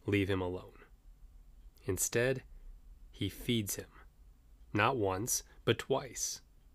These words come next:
And with no mere bread, but with bread that supplies strength for Elijah's entire journey, forty days and nights.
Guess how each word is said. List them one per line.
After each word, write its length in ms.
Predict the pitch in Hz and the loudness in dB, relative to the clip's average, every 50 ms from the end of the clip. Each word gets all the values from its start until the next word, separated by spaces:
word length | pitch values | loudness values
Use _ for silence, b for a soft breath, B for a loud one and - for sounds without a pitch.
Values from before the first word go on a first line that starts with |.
| - - - - - - - | -20 -20 -20 -20 -14 0 4
And 80 | 117 113 | 8 8
with 220 | 117 113 110 - | 8 8 8 8
no 200 | 135 143 156 143 | 8 10 10 10
mere 300 | 123 117 120 127 131 113 | 8 8 10 10 10 10
bread, 440 | 104 101 110 113 120 104 92 95 101 | 8 4 4 6 6 6 4 2 2
but 120 | 98 101 | 0 2
with 220 | 104 101 101 104 - | 2 2 0 0 2
bread 260 | 117 117 123 127 127 120 | 2 2 4 2 2 0
that 100 | 110 104 | 0 0
supplies 560 | - 113 110 - 110 113 113 117 117 113 - | 0 -2 -2 0 0 0 2 2 0 2 2
strength 500 | - - - - 120 120 123 120 - - | 0 0 2 2 2 2 2 0 -2 -4
for 160 | - - 107 | -4 -2 0
Elijah's 640 | 101 101 104 107 110 117 120 120 110 104 101 - - | 0 0 0 0 0 -2 0 0 0 0 0 -4 -6
entire 640 | - 113 101 - - - 120 117 117 117 117 113 107 | -2 -2 -2 -2 -2 -2 0 0 2 0 0 -2 -2
journey, 500 | 101 95 - 101 104 110 107 95 87 90 | -2 0 0 2 2 2 0 0 -4 -6
forty 440 | - - - 123 123 131 131 139 127 | -10 -4 0 2 2 4 4 2 0
days 400 | - 110 104 101 101 104 98 104 | 0 0 0 2 0 0 0 -2
and 160 | 98 95 92 | -2 -2 -4
nights. 440 | 90 92 - - - - - - | -6 -8 -14 -14 -10 -10 -10 -10